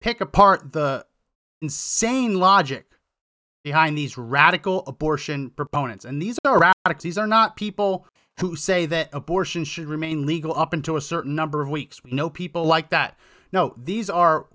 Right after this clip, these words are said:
these are abortion, abortionists, abortion activists who not only want abortion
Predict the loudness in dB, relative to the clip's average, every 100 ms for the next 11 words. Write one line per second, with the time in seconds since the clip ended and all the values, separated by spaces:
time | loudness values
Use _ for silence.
0 | -18 -16 -10 -8 -4 2 2 0 -6 0
1 | 0 0 -4 -6 _ -10 0 2 2 -2
2 | -4 -2 -2 0 0 -2 -6 -8 -14 -20
3 | _ 0 4 4 2 0 2 2 0 -2
4 | -2 0 -4 -8